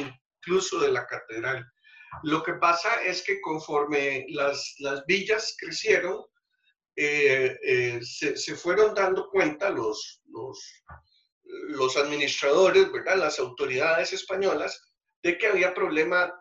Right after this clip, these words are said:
de, de que, de que los, los lixiviados que producen los cuerpos al, al degradarse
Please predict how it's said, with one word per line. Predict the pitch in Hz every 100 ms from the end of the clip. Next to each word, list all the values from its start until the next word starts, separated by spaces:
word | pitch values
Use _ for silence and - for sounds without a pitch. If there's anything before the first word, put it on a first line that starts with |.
| _
de, | 160 160 180 - -
de | 147 143 -
que, | 143 127 127 -
de | 131
que | 151 131
los, | 131 127 123
los | 127 131
lixiviados | 135 - 131 165 180 190
que | - 190
producen | 143 143 147 175
los | 175 -
cuerpos | - 170 143 - -
al, | 113 107 95 - _ _ _ -
al | 127
degradarse | 120 139 139 175 175 - - 185